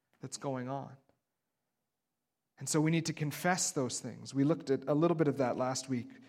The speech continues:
Thanksgiving and then supplication. So this morning, adoration prayer. So let me read to you, um, actually, before we do that, let me define this, 'cause I thought this was really interesting.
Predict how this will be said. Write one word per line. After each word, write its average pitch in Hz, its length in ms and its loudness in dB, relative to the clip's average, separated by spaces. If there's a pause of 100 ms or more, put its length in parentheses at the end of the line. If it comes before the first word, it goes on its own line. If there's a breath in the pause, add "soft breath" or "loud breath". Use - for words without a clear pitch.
(1080 soft breath)
Thanksgiving 151 520 2
and 147 60 2
then 143 100 2
supplication. 156 540 2
So 170 120 2
this 170 180 2
morning, 220 320 8 (300 loud breath)
adoration 190 640 8
prayer. 180 200 6
So 165 120 2
let 190 100 8
me 226 80 6
read 220 260 6
to 202 120 2
you, 170 180 4 (280 loud breath)
um, 147 440 2 (720)
actually, 165 300 2
before 196 240 4
we 185 80 8
do 151 100 4
that, 139 80 4
let 156 120 4
me 165 60 2
define 160 640 2
this, 113 240 -4
'cause 135 200 -6
I 127 40 -4
thought 143 240 2
this 147 160 -4
was 123 140 -6
really 131 400 0
interesting. 120 480 -10